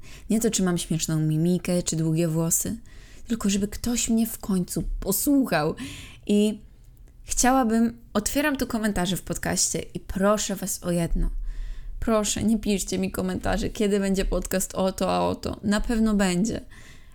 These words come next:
I albo takich typu pierwsza. Naprawdę chciałabym, żebyście ze szczerego serca napisali, co myślicie o tym podcaście. Serio. Jak, jakby ja wolę tysiąc razy bardziej przeczytać taki komentarz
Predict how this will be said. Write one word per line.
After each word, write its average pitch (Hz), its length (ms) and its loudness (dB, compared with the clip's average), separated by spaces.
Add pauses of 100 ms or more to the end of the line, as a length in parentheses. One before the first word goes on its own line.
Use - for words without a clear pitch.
(140)
I 226 380 2
albo 220 320 2
takich 208 440 -2 (240)
typu 196 220 0
pierwsza. 190 680 0 (340)
Naprawdę 226 420 4
chciałabym, 226 540 2
żebyście 220 420 0
ze 202 120 2
szczerego 226 540 2
serca 196 460 2
napisali, 190 540 2
co 214 220 -2
myślicie 196 480 0
o - 20 0
tym 175 180 -2
podcaście. - 640 -4 (520)
Serio. 185 520 2 (720)
Jak, 233 360 0
jakby 233 300 4
ja 254 160 4
wolę 277 380 2 (640)
tysiąc 262 360 2
razy 247 260 2
bardziej 233 360 2
przeczytać 226 440 0
taki - 220 0
komentarz 220 640 2